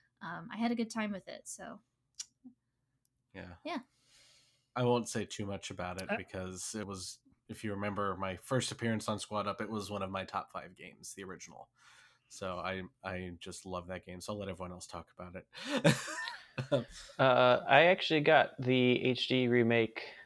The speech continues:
Speaker 4: when, um, Nintendo did a thing when, if you got Mario Kart eight on the Wii U, you could get a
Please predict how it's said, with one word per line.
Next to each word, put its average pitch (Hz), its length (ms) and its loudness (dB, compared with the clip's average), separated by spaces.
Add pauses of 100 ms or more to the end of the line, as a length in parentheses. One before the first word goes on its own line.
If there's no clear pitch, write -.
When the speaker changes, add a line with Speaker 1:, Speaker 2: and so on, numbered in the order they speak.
(180)
Speaker 4:
when, 117 420 4
um, 104 480 2 (1600)
Nintendo 123 520 4
did 120 160 6
a 107 240 6 (140)
thing 123 340 6
when, 117 160 4
if 120 220 -2
you 127 80 4
got 120 200 6
Mario 120 240 6
Kart 127 300 6
eight 123 340 4
on 110 300 2
the 104 320 4
Wii 123 240 4
U, 113 540 6
you 110 120 0
could 107 220 2
get 110 240 6
a 101 500 4